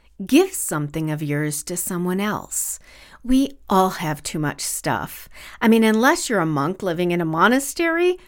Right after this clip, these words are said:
we all have too much stuff. I've made an effort to mindfully give away things that I don't need to someone who would appreciate them. I had dog treats that my dog didn't go for.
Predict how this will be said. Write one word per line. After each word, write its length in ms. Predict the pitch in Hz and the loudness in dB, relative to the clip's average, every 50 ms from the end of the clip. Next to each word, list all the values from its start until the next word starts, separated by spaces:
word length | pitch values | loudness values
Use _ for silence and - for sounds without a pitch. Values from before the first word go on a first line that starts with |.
| _ _ - | _ _ -8
we 360 | - 262 269 269 254 226 202 | -6 -4 -2 0 2 4 4
all 300 | 175 165 160 156 156 160 | 4 4 4 2 0 0
have 320 | 160 147 151 160 160 - | 0 -2 -2 -4 -4 -8
too 220 | - - 202 160 156 | -8 -6 -6 -4 -4
much 320 | 160 139 117 - - - | -4 -6 -6 -8 -10 -10
stuff. 640 | - - - - - 147 107 - - - - - _ _ _ _ _ _ _ _ _ _ - - - - - _ - | -10 -10 -10 -8 -6 -6 -6 -6 -8 -14 -20 -20 _ _ _ _ _ _ _ _ _ _ -20 -20 -20 -20 -20 _ 2
I've 260 | 254 277 349 370 370 | 4 6 6 4 4
made 220 | - 302 269 214 190 | 2 2 2 2 2
an 140 | 196 185 175 | 2 2 4
effort 420 | 165 165 165 - 160 160 - - | 2 2 2 -2 -6 -6 -8 -8
to 100 | - 190 | -8 -6
mindfully 880 | 170 185 190 202 208 214 240 254 247 254 247 - 175 165 175 165 156 | -6 -6 -4 -4 -2 -2 0 2 2 2 0 0 -4 -4 -4 -2 -2
give 180 | 156 160 160 160 | -2 -2 -2 -2
away 280 | 156 151 156 151 151 | -2 -2 0 0 -2
things 340 | 151 151 185 170 160 156 - | -2 -2 -4 -4 -4 -6 -6
that 160 | - 196 - - | -6 -8 -6 -4
I 120 | 277 294 | -4 -2
don't 260 | 302 320 302 - - | -2 -2 -2 -2 -2
need 580 | 220 214 247 269 254 165 135 127 110 123 160 - - - - - - - | -2 -2 0 0 0 0 -2 -2 -4 -4 -6 -8 -12 -18 -20 -20 -18 -10
to 120 | - - | -8 -6
someone 340 | 302 - 403 381 427 466 453 453 | -2 2 2 2 2 2 -2 -4
who 100 | - - - | -4 -2 0
would 100 | 427 392 | 0 2
appreciate 840 | 381 381 - - 226 254 277 269 - - 175 160 139 127 131 - - | 0 -2 -2 0 0 2 2 2 0 0 2 2 2 0 -2 -4 -6
them. 400 | 135 - - - - - 143 - - - - - - - - - - - | -6 -6 -4 -6 -6 -8 -8 -10 -12 -16 -20 -20 -20 -20 -20 -10 -2 0
I 80 | 269 | 0
had 320 | 285 294 349 311 233 180 - | 4 4 4 4 4 2 2
dog 400 | 208 190 202 254 269 247 190 - | 2 4 4 4 4 2 0 -6
treats 400 | - - 165 151 - - - - | -8 -6 -6 -6 -6 -8 -8 -8
that 160 | 190 - - | -6 -6 -6
my 180 | 165 160 151 | -4 -6 -6
dog 460 | 165 156 180 170 165 170 165 170 175 165 | -4 -4 -2 -2 0 0 0 0 0 -2
didn't 300 | 175 165 156 143 120 113 | -4 -4 -4 -6 -6 -4
go 200 | 156 120 120 - | -4 -4 -4 -6
for. 420 | - - 104 67 62 58 - - | -8 -10 -12 -10 -10 -10 -10 -12